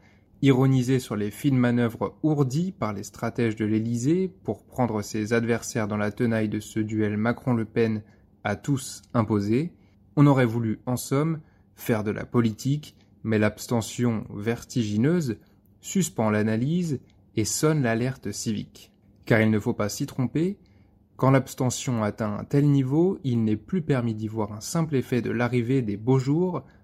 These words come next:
de l'euphorie post-covid ou de l'ennui compréhensible qu'inspirent les enjeux régionaux.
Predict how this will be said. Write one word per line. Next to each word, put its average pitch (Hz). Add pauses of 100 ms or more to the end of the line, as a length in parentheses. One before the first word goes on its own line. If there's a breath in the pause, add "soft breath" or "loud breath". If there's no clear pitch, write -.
(200)
de 110
l'euphorie 120
post-covid 147 (540 soft breath)
ou 185
de 147
l'ennui 110
compréhensible 123
qu'inspirent 131
les 104
enjeux 123
régionaux. 113